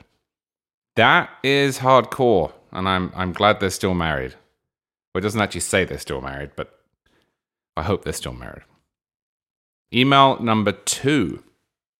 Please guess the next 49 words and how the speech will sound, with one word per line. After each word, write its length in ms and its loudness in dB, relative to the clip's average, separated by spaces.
I 80 2
used 240 2
to 80 -2
rap 360 2
on 140 2
the 60 2
table 480 2
or 220 0
couch 420 0
cushion 400 -4
or 140 -2
whatever 460 2
three 420 -4
times 480 -2
on 180 -8
third 480 0
downs 380 2
for 100 -6
Gator 400 0
games. 540 -14
I 140 0
found 340 2
this 180 -4
worked 300 2
incredibly 680 -2
well 240 2
during 240 -2
the 80 -4
Tebow 440 -2
years 420 0
and 260 -6
less 420 -4
since. 500 -10
I 60 0
have 140 2
a 40 -2
t-shirt 500 2
that's 140 -6
good 220 -2
luck 200 2
to 120 -6
wear 220 4
to 100 -8
games 420 -2
I 140 -6
go 180 -2
to 260 -6
in 200 0
person, 560 -4